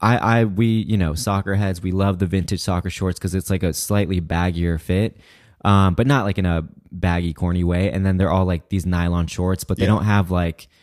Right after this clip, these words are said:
Speaker 1: he wanted to make a pair of, like, uh, shorts that were new but fit like vintage shorts and had the same, like, nylon fabric
Speaker 2: Right.
Speaker 1: and had pockets.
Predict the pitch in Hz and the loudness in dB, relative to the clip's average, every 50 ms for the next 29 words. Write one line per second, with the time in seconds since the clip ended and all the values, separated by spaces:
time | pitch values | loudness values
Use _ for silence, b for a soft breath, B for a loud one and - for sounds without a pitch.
0 | _ _ - - 135 143 156 147 143 120 120 107 104 104 101 104 - - 101 101 | _ _ -2 2 2 4 4 4 4 2 2 2 2 2 0 0 -2 -2 0 2
1 | 95 92 92 92 92 - 90 87 90 92 90 85 82 - - _ _ _ - - | 2 2 2 2 0 0 -2 -4 -2 -2 -2 -2 -2 -4 -8 _ _ _ -16 -16
2 | - - _ - - - 120 117 117 117 - - - - _ _ _ _ - 95 | -16 -16 _ -10 -4 0 2 4 4 2 0 -2 -8 -10 _ _ _ _ -4 -2
3 | 87 92 101 120 139 139 123 113 104 90 - - - 117 107 101 - - 98 92 | 0 2 2 2 2 2 2 2 0 -2 -4 -2 0 0 0 0 0 -2 -2 -2
4 | 82 90 87 95 82 - 101 95 - - 90 92 90 - 87 85 92 90 87 85 | -2 0 -2 -2 0 0 -2 -4 -4 -2 -2 -2 -2 -2 -2 -2 0 0 0 -2
5 | - - 95 87 85 85 78 - 87 87 87 85 80 80 78 - - 107 104 98 | -2 -2 -2 -2 -2 -2 -4 -4 -4 -4 -4 -4 -4 -6 -8 -4 -2 0 0 0
6 | 82 78 67 71 - - 113 120 127 117 113 95 82 - - 104 110 107 101 - | 0 -2 -4 -6 -6 -2 0 0 2 2 2 0 0 -2 -2 -2 -2 -2 -2 -4
7 | - 67 - - - - - - | -8 -12 -12 -12 -12 -12 -12 -14